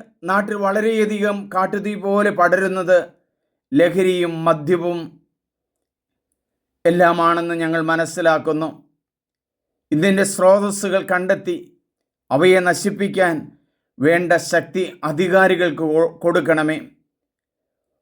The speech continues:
ഒരു പരിധിവരെ അധികാരികളുടെ നോട്ടക്കുറവ് കൊണ്ടാണെന്നും ഞങ്ങൾ മനസ്സിലാക്കുന്നു. ജനതകൾ തിന്മയിൽ നിന്നും പിന്തിരിഞ്ഞ് സഹോദരങ്ങളെപ്പോലെ ജീവിക്കാൻ ഇടവരുത്തണമേ.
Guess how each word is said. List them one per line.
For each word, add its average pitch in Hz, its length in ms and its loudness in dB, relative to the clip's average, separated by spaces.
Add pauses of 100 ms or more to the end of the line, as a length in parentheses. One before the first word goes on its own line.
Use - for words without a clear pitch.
(140)
ഒരു 160 100 4
പരിധിവരെ 175 800 0
അധികാരികളുടെ 175 800 0
നോട്ടക്കുറവ് 170 640 -2
കൊണ്ടാണെന്നും 175 640 0
ഞങ്ങൾ 160 260 -4
മനസ്സിലാക്കുന്നു. 156 1000 -4 (580)
ജനതകൾ 175 600 2
തിന്മയിൽ 180 540 -4
നിന്നും 170 340 -6
പിന്തിരിഞ്ഞ് 165 640 0 (960)
സഹോദരങ്ങളെപ്പോലെ 175 1040 0
ജീവിക്കാൻ 170 540 -2
ഇടവരുത്തണമേ. 160 760 0